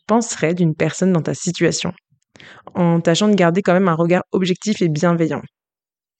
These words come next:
Et si tu n'arrives pas à trouver d'éléments positifs, je t'invite à demander quels éléments positifs je pourrais ressortir de cette situation. Car quel que soit ce que tu souhaites entreprendre, bah, si tu le fais, c'est forcément parce que tu es motivé par quelque chose de positif.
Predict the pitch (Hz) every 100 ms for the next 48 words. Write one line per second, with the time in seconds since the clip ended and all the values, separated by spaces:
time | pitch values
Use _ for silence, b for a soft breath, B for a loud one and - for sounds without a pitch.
0 | _ _ - 175 - 277 214 170 - 226
1 | - 175 190 175 160 151 143 170 165 -
2 | 202 - - _ B B B B - -
3 | 190 226 202 156 160 160 170 277 _ _
4 | _ _ _ _ 247 285 202 180 170 196
5 | 196 165 151 240 - - 170 196 180 165
6 | 170 - 180 - 160 - - 165 156 -
7 | - _ _ _ b b b b 165 143
8 | - 254 247 226 - 233 233 175 - 220
9 | 226 170 160 - 170 214 165 147 247 233
10 | 180 - 185 170 - 196 - 156 185 196
11 | - 180 - 160 170 165 170 208 185 151
12 | 147 147 202 156 143 - 180 160 - -